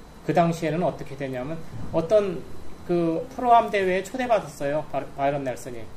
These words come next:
그래서 그게 치러 버스 타고 가는데 스무 살 됐는데 "야, 이거 나 프로 되면 될 수 있을까?" 이런 생각이 자꾸 나는 거예요, 버스에서. 총 상금이 오백 불이었대요. 그, 그 상금도 욕심이 나고 가난하니까.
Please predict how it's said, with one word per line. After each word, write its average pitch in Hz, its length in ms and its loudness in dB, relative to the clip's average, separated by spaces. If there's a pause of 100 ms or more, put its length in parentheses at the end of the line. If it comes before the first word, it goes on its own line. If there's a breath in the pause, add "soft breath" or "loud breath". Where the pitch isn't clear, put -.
(460)
그래서 180 200 -6
그게 196 320 0 (200)
치러 240 420 0
버스 247 300 -2
타고 196 240 0
가는데 131 500 -4 (760 loud breath)
스무 269 280 -2
살 226 200 2
됐는데 151 580 -2
"야, 131 220 -4
이거 143 240 -4
나 139 340 -4 (680)
프로 262 200 -4
되면 165 420 -4 (260)
될 127 120 -4
수 - 140 -4
있을까?" 170 380 0
이런 180 200 4
생각이 190 280 0
자꾸 - 280 -6
나는 139 200 -2
거예요, 131 180 -4
버스에서. 147 520 -6 (640 loud breath)
총 269 240 -4
상금이 220 380 0
오백 165 280 2
불이었대요. 120 480 -4 (220)
그, 185 160 0 (180)
그 160 240 -2
상금도 208 540 -2
욕심이 143 340 -4
나고 107 300 -6
가난하니까. 120 680 -8